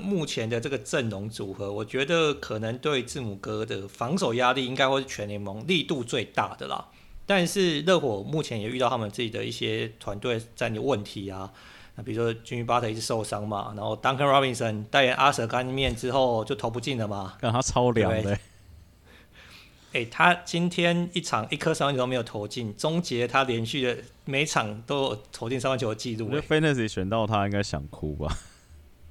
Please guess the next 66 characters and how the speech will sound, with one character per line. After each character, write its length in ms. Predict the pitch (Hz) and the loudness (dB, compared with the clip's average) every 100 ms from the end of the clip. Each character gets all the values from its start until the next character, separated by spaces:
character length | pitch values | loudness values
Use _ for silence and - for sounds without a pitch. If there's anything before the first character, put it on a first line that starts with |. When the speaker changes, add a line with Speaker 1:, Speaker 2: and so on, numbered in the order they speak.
| - - - _ _ - - _ _ _ | -20 -20 -20 _ _ -18 -18 _ _ _
Speaker 1:
欸， 120 | - 147 | -2 0
这 200 | - 330 | 2 4
个 140 | 285 | 4
其 180 | - 127 | 2 -2
实 140 | 123 | -2
我 160 | 156 107 | -2 -2
也 60 | |
是 120 | 92 117 | -2 -6
觉 180 | 101 | -4
得 200 | 98 101 - | -4 -4 -6
蛮 200 | 104 95 | -8 -4
好 220 | 110 104 | -2 -2
奇 240 | 104 - - | -4 -8 -8
的， 80 | |
就 160 | 131 226 | -4 -2
是 80 | 226 | 2
说 400 | 226 220 220 - - - - | 6 6 6 -2 -18 -18 -10
有 240 | - 117 120 | -2 0 2
些 260 | 208 208 | 4 6
就 120 | 202 | 6
是 80 | 208 | 2
靠 440 | 202 - 196 131 117 | 2 2 4 4 -2
这 120 | 190 | -2
个 320 | 139 120 110 | 2 2 0
很 500 | 113 123 120 117 127 - - 196 - - | -2 -2 -2 -4 -8 -12 -16 -18 -16 -6
好 240 | - 110 | -2 0
手 320 | 104 127 135 | 0 2 2
感 280 | 156 139 113 | 4 4 4
闻 160 | 117 139 | 0 0
名 140 | 147 | 0
的 100 | 120 | 0
球 320 | 120 - 104 | -2 -4 -2
员， 220 | 107 95 | -2 -2
对 100 | 104 | -2
不 60 | 127 | 0
对？ 100 | 113 110 | 0 -2
却 160 | - 277 | -4 -2
突 240 | 262 185 | -2 4
然 100 | 165 | 4
在 140 | 165 185 | 6 4
一 60 | |
个 100 | 175 | 2
球 240 | 151 - 117 | 0 0 0
季 180 | 151 131 | 2 2
里 60 | |
面， 160 | 104 143 | 2 2
那 80 | 202 | 2
手 220 | - 135 | 4 4
感 240 | 139 104 | 4 2
尽 220 | - 135 110 | 0 -4 -4
失。 280 | - 104 104 - - - | -4 -8 -10 -16 -20 -6
欸， 60 | - | 4
麦 140 | 170 | 6
克， 140 | 170 175 | 8 8
你 80 | 202 | 6
以 20 | |
前 120 | 202 | 6
打 180 | 170 120 | 6 6
球 180 | 120 120 | 4 4
都 60 | |
有 60 | 143 | 4
这 40 | 113 | 4
种 220 | 127 107 | 2 0
经 180 | 101 113 | -4 -4
验 120 | 113 | -2
吗？ 180 | 98 95 | -4 -10